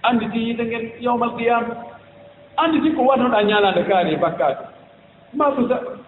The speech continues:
sallinɗa wadde ñalaande kaari, moƴƴere. Kanko ko noon o hasbirayno wonki makko ki, e dorki Allah, yo Allah waɗe hasboɓe wonkiji muɗum.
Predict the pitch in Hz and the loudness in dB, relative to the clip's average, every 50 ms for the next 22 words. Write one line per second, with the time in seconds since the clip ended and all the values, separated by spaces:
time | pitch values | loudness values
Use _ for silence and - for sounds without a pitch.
0 | - - - - - - - - - - - - - - - - 269 269 269 254 | -20 -20 -20 -20 -20 -20 -20 -20 -20 -20 -20 -20 -20 -12 -2 0 2 2 2 2
1 | 247 254 247 254 262 247 233 226 233 220 220 208 208 196 226 220 220 220 226 240 | 0 2 2 2 2 2 2 2 2 2 2 2 2 2 4 4 4 2 2 0
2 | 196 196 - 202 - 196 190 185 156 - - - - - - - - - - - | 0 0 -2 0 0 0 0 0 0 -2 -6 -12 -16 -18 -20 -20 -20 -20 -20 -20
3 | - - - - - - - 226 214 202 185 185 190 196 196 202 202 196 190 190 | -20 -20 -20 -20 -14 -8 -6 -4 -4 -2 -4 -2 0 0 0 0 0 -2 -4 -6
4 | 190 202 190 220 226 196 185 185 196 196 185 180 175 175 175 185 180 185 175 170 | -6 -6 -6 -8 -8 -6 -6 -2 0 0 0 0 0 -2 -4 -4 -6 -6 -8 -6
5 | 175 185 180 185 180 175 - 160 160 - - - - - - - - - - 190 | -4 -4 -4 -4 -6 -10 -10 -12 -14 -14 -18 -20 -20 -20 -20 -20 -20 -18 -14 -14
6 | 196 190 208 220 202 - - - 185 202 196 160 131 - - - - - - - | -8 -4 -2 0 0 0 -2 -2 -2 -2 -2 -2 -4 -6 -10 -16 -20 -20 -20 -20
7 | - - - - - 170 165 160 156 160 175 165 160 151 - - 151 - 151 160 | -20 -20 -16 -8 -4 -2 -2 0 0 -2 -2 -2 -4 -6 -10 -10 -12 -10 -8 -8
8 | 160 156 151 156 160 160 156 156 156 151 143 - 147 143 160 165 165 151 143 123 | -6 -6 -4 -4 -2 -2 -4 -4 -8 -12 -12 -10 -8 -6 -4 -4 -4 -4 -6 -6